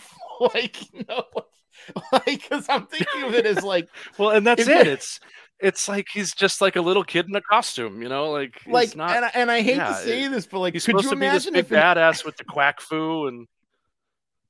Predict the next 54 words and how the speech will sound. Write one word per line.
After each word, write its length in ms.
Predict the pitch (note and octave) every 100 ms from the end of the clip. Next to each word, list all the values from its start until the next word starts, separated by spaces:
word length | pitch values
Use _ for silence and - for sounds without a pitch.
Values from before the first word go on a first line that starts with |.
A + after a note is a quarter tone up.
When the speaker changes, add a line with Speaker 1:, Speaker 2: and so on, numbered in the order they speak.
| _ _ - -
Speaker 1:
But, 80 | D4
Speaker 2:
he 60 |
Speaker 1:
like, 80 | A3
Speaker 2:
knows 120 | A3+ G3+
Speaker 1:
could 80 |
you 60 | G3+
Speaker 2:
quack 160 | A#3+ B3+
Speaker 1:
imagine 160 | C4 D4 B3
Speaker 2:
fu, 120 | F3+
Speaker 1:
if 60 |
in, 140 | D#3+ F#3 _ _ _ _ _ -
could 140 | F#3+
you 80 | C4
Speaker 2:
but 80 | -
we 60 |
can 40 | C4+
Speaker 1:
imagine 100 | C#4
Speaker 2:
just 140 | F#4+
Speaker 1:
if 60 | A3+
Speaker 2:
pick 80 | G3
Speaker 1:
in 60 | F#3
Speaker 2:
him 80 |
up 60 | D#3+
and 80 | D#3+
throw 80 | F#3
him 60 | E3
Speaker 1:
every 120 | D#3
Speaker 2:
out 60 | D3+
the 60 |
fucking 320 | - E3+ D#3+ D#3
window. 460 | E3+ C#3+ A2 G2+ _ _ _
Speaker 1:
<laughs> 140 | _
Wait, 260 | G4+ A#3 G#3+
hold 200 | B3+ A#3+
on. 120 | F3+ C3 - - -
Could 160 | - F3+
you 120 | A#3+
imagine 420 | C4 C4 D4+ F4+
if 160 | A3 -
in 80 | F3+
every 360 | D3+ E3+ G3 F3+
episode 400 | E3 F3 - F3
of 120 | C#3+
Game 240 | A#2 C3+ C#3
of 120 | C#3
Thrones, 520 | A#2+ A#2+ B2 C#3 -
Tyrion 460 | - D3 C#3+ D3+ D3+
just 180 | C#3+ -
gets 200 | C#3+ -
picked 280 | - C#3+
up 120 | - -
and 120 | B2 -
thrown 320 | A2 A#2+ C3
somewhere? 560 | C#3+ D3+ D#3+ E3+ F3+